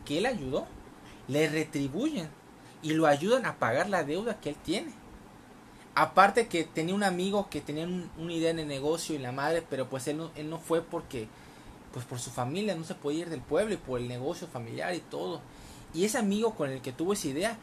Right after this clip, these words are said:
le mandó, es un adelanto de esa idea que tuvieron, que fue exitosa, le mandó veinticinco mil dólares.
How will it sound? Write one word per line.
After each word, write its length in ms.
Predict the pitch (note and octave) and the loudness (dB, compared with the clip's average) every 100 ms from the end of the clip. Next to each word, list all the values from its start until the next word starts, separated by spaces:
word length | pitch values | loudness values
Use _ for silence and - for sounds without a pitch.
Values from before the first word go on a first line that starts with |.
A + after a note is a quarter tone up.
| - - - | -16 -20 -6
le 180 | C#3 C#3 | -2 0
mandó, 800 | C#3 C3+ C3+ D3 F3 G3 F#3+ D3+ | 0 -2 0 2 4 6 4 2
es 180 | C#3+ E3+ | -4 -4
un 140 | F3 | 0
adelanto 480 | F3+ C#3 D3 F3+ F3+ | 2 4 2 2 0
de 100 | C#3 | -2
esa 160 | D3+ | 0
idea 300 | E3 C#3+ F3+ | 0 0 0
que 100 | F#3+ | 0
tuvieron, 300 | - C3 F3+ | -4 -2 -2
que 100 | F#3+ | -4
fue 140 | B2 F3+ | -2 -2
exitosa, 480 | - - G#3+ C#4+ E3+ | -2 0 2 2 0
le 80 | |
mandó 240 | C#3 C3+ E3+ | -2 -2 -2
veinticinco 480 | E3+ D3+ C3 B2 B2+ | -2 -6 -8 -8 -6
mil 160 | D3 | -2
dólares. 460 | F3 C4 G3 - | -2 0 -2 -4